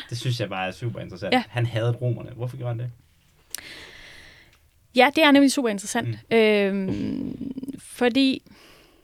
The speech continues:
Speaker 2: det har måske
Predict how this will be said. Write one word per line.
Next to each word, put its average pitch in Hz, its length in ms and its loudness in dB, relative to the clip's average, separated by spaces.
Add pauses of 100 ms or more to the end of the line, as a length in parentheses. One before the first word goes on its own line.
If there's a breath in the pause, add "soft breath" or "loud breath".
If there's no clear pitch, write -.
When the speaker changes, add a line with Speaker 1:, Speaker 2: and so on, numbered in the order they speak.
(880)
Speaker 2:
det 254 160 6
har 196 640 0
måske 202 960 -4